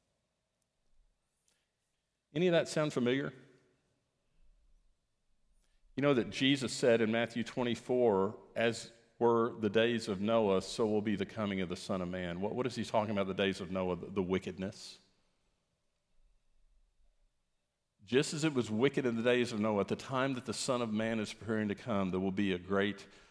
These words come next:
level of wickedness. He's telling us there's a judgment that's going to come, and, and people need to be warned by those who know God and those who walk with God.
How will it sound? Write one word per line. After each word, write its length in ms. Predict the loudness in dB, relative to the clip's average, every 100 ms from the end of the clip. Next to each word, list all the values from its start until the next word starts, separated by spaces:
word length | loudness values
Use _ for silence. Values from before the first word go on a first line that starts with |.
| _ -6
level 440 | 0 2 2 0
of 100 | -2
wickedness. 600 | -2 -2 -2 -6 -8 -8
He's 320 | -4 -2 -2 -6
telling 340 | -8 -4 -2
us 160 | -4 -2
there's 220 | -2 -2
a 80 | -4
judgment 500 | 0 0 0 -4 -6
that's 160 | -8
going 180 | -4 -4
to 80 | -6
come, 360 | -4 0 0 0
and, 140 | -2 -6 -20 -10
and 140 | -6 -2
people 260 | 0 0
need 160 | 0 0
to 60 | 0
be 120 | 0
warned 680 | 2 2 2 2 2 0 -4 -8 -20 -8 0
by 140 | 2
those 300 | 4 2 0
who 120 | 0
know 340 | 2 4 2 2
God 300 | 4 4 4
and 140 | 0
those 200 | -2 -2
who 140 | -4
walk 320 | 0 0 0 -6
with 160 | -6
God. 240 | -4 -4